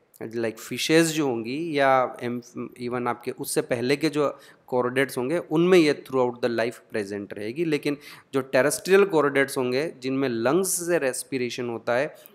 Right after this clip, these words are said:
उनमें ये गिल स्लिट्स एम्ब्रियोनिक लाइफ में होगी और फिर डिसअपियर हो जाएगी। करेक्ट बच्चों?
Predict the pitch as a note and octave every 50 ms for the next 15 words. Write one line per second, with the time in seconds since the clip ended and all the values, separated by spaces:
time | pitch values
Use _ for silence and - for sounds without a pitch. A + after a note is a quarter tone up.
0 | _ _ D3 D#3 E3 E3+ E3+ E3 D#3 D3 D3 C#3+ C#3+ - - A#2 A#2 B2+ B2+ B2
1 | - - C3+ D3 D#3 D#3 - - - _ _ _ _ _ B2 A#2+ A#2+ B2 B2+ C#3
2 | D3 D#3+ D3+ C#3+ D3 C#3+ C#3+ D3 C#3+ - E3 D#3 D3 D#3 D3+ D3+ D#3 F#3 F#3 F3+
3 | - - - _ _ C3 B2 - - - D3+ D#3+ D3+ - - A#2+ B2+ C3+ C3 -
4 | A#2+ - - - G2+ F#2 G2 - - - - - - _ _ _ _ _ _ _
5 | _ _ _ _ _ - C#3 C#3+ E3 F3 E3 E3 E3+ E3+ E3+ F#3 G3+